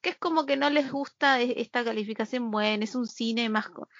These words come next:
como esto, terror arte, y es como, ah, bueno, se quiere, o sea, se quiere despegar del palo y demás. A mí me parece que no es, eh, no es que se quiere despegar del palo, o sea, me parece que él mismo se hizo un género para él,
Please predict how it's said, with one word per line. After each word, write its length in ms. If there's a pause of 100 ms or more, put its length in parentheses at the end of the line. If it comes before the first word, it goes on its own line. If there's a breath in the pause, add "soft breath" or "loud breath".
(140 loud breath)
como 180
esto, 420
terror 380
arte, 640
y 140
es 80
como, 360
ah, 300
bueno, 540
se 120
quiere, 260
o 60
sea, 280
se 180
quiere 220
despegar 480
del 180
palo 560
y 120
demás. 400
A 120
mí 140
me 100
parece 460
que 280 (180)
no 200
es, 200
eh, 760 (240)
no 80
es 80
que 100
se 120
quiere 180
despegar 380
del 140
palo, 340
o 40
sea, 300
me 160
parece 360
que 120
él 100
mismo 380
se 140
hizo 200
un 80
género 460
para 260
él, 380